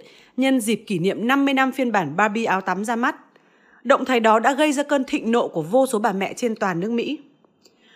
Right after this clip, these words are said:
Trong những năm qua, khi Barbie già đi, Mattel đã cố gắng hoàn thiện danh mục sản phẩm của mình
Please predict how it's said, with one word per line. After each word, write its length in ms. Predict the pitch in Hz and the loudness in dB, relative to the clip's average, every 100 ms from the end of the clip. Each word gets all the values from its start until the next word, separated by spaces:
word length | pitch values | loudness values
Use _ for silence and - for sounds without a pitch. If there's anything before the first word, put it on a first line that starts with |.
| _ | _
Trong 160 | - 330 | 2 4
những 120 | 302 | 4
năm 160 | 330 330 | 2 2
qua, 240 | 320 302 294 | 4 4 4
khi 120 | 302 | 0
Barbie 340 | 240 269 277 262 | 4 4 4 2
già 200 | 226 190 | 0 0
đi, 320 | 233 247 220 - - | -2 -2 -4 -12 -4
Mattel 400 | 262 262 311 311 | -2 0 2 2
đã 120 | 285 | 2
cố 220 | 254 254 240 | 2 4 4
gắng 240 | 233 277 | 2 0
hoàn 240 | 302 240 | 0 -2
thiện 220 | 208 269 208 | 0 -2 0
danh 180 | 262 | 0
mục 120 | 254 - | 0 -2
sản 180 | 185 | -6
phẩm 220 | 151 175 143 | -4 -4 -4
của 100 | 170 | -4
mình 300 | 185 190 | 0 0